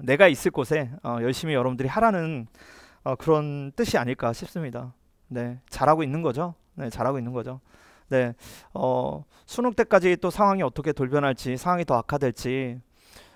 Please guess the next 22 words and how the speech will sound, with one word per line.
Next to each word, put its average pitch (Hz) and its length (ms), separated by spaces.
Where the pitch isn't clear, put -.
누구도 165 240
모를 143 220
것 175 100
같아요. 135 340
근데, 131 400
어, 131 240
어떤 208 240
상황이 196 260
변하더라도 156 840
수능은 220 380
치러질 185 320
겁니다. 117 480
어, 123 280
그러니, 151 460
어, 120 500
이번 202 460
구평을 165 380
통해서 139 500
너무 156 720
점수에 175 420
대해서 175 300
너무나, 143 540